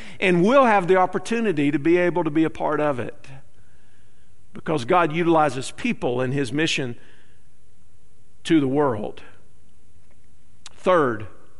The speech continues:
the mission of God in the world is carried out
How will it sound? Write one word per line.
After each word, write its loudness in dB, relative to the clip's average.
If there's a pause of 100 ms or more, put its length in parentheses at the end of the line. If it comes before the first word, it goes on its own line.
(1400)
the 2
mission 4
of 0
God 4
in -2
the 2
world 4
is -2
carried 2
out 2